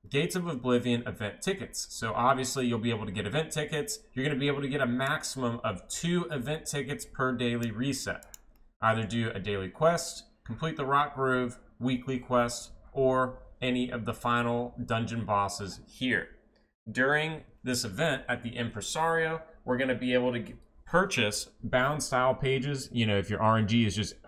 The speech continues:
absolutely trash, you can go there and purchase individual style pages for different parts of the motif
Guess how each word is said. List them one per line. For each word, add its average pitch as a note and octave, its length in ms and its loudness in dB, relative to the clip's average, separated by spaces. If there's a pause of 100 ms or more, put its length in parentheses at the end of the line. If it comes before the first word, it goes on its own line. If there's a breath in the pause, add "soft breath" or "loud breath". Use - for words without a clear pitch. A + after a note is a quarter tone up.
absolutely A#2 680 2
trash, G#2 580 2 (280 loud breath)
you A#2+ 120 2
can A#2+ 160 0
go B2+ 200 6
there B2 300 4 (120)
and G2+ 180 -4
purchase C#3+ 600 -2 (240 soft breath)
individual B2+ 580 2
style A2+ 400 2
pages A2+ 480 -2
for - 160 -6
different A2+ 320 -2
parts A2 300 0
of G2 120 -8
the G2+ 60 -4
motif C#3 580 -4